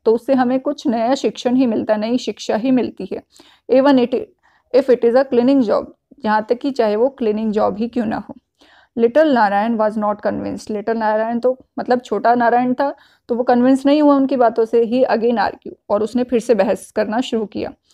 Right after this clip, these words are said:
Those who make a place dirty, जो इस जगह को गंदा करते हैं, but do not clean, और उसे साफ नहीं करते, it should also learn lesson,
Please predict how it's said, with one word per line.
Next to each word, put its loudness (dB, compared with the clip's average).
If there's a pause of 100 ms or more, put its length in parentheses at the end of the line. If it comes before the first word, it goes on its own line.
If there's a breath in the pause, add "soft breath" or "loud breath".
(320 soft breath)
Those 4
who 2
make 4
a -10 (140)
place 2
dirty, 0 (360 soft breath)
जो 0
इस -2
जगह 2
को 0
गंदा 2
करते 0
हैं, -4
but -2
do -4
not 4
clean, -4 (100)
और 0
उसे -4
साफ 0
नहीं 2
करते, -2
it -4
should -4 (100)
also 0
learn -2
lesson, -8